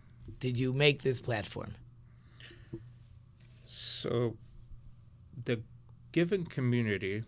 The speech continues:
Speaker 2: first of all, it's what we call community engagement platform.
Speaker 1: Okay, good.
Speaker 2: It allows community to engage in the acts of doing w-, good. And in simple terms, I call it sort of like a dating site.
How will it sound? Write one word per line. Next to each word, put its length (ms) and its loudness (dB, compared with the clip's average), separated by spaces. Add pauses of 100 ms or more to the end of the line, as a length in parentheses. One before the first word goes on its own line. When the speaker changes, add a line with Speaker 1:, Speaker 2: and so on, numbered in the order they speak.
(100)
Speaker 2:
first 280 2
of 60 4
all, 80 6
it's 180 -2 (100)
what 240 0
we 120 2
call 260 2
community 680 2
engagement 680 -2
platform. 560 -6 (420)
Speaker 1:
Okay, 120 -4
good. 160 0
Speaker 2:
It 80 0
allows 380 6
community 580 0
to 280 -2
engage 640 -2
in 80 -4
the 140 -4
acts 380 -4
of 120 -8
doing 260 -6
w-, 240 -10
good. 300 -8 (1600)
And 320 -2 (320)
in 120 0
simple 420 0
terms, 600 -4 (120)
I 40 -2
call 280 4
it 80 0
sort 220 0
of 100 0
like 160 0
a 60 -2
dating 500 0 (200)
site. 440 -6